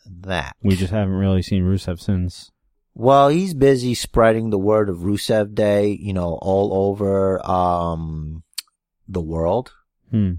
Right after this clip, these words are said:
Speaker 1: So, you know, these things happen. And that's that.
Speaker 2: That's all the matches?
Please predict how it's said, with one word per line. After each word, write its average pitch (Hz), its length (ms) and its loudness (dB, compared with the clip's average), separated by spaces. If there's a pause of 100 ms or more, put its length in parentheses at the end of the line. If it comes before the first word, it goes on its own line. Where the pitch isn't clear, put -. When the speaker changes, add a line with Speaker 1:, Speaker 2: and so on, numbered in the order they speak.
(320)
Speaker 1:
So, 85 840 0
you 113 180 -8
know, 76 360 -10 (1900)
these 90 180 -8
things 87 200 -8
happen. 87 380 -8 (2500)
And 92 120 -12
that's 82 240 -12
that. 101 240 -10 (2000)
Speaker 2:
That's - 140 -10
all 104 120 -2
the 95 60 -4
matches? 104 400 -8